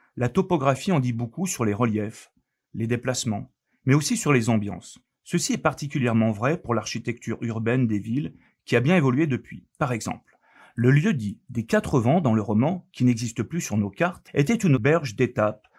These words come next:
pour les voyageurs, mais aussi pour les voleurs. Mais ce n'est qu'à partir des archives anciennes que j'ai retrouvé l'emplacement réel.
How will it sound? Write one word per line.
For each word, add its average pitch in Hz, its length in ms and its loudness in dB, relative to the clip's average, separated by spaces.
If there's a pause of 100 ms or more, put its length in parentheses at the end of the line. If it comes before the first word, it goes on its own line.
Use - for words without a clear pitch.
(120)
pour 120 140 -2
les 117 80 2
voyageurs, 117 680 0
mais 101 160 -8
aussi 98 200 -10
pour 107 160 -6
les 110 60 -2
voleurs. 104 520 -8 (200)
Mais 139 120 4
ce 143 120 -2
n'est 107 160 2
qu'à 107 140 -2
partir 120 320 -6
des 104 200 -4
archives 107 340 -6 (100)
anciennes 156 500 -6 (260)
que 202 120 -2
j'ai 131 140 0
retrouvé 104 400 -4
l'emplacement 101 440 -4
réel. 95 380 -12